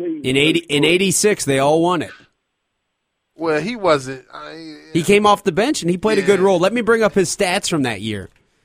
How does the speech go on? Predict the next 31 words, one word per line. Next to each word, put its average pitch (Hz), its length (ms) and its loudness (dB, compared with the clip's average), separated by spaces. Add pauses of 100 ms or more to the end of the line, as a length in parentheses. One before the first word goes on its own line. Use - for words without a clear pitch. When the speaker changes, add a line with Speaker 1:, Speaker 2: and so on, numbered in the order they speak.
(180)
Speaker 2:
I 123 120 -2
think, 175 340 -2
uh, 135 300 2 (380)
Speaker 1:
He 151 80 2
was - 160 0
the 302 120 -4 (120)
sixth 208 260 -2
man 208 300 0
of 180 140 -6
the 160 100 -6
year 220 320 -8
that 147 240 -4
year. 147 280 -12 (220)
Speaker 3:
Oh, 117 140 -8
was 135 280 -4
he? 135 60 -20 (520)
Speaker 2:
Let's 131 180 -4
see 147 200 0
here. 104 200 -4
I'm 110 140 -2
gonna, 120 220 -4
eighty-six. 165 680 -2
Let's 151 140 -4
see 151 120 0
what 131 180 -2
Bill 135 160 0
Walton's 139 380 -2
stats 127 340 -6 (440)
were. 127 380 -2 (220)
So 175 160 0
Carolina, 233 680 2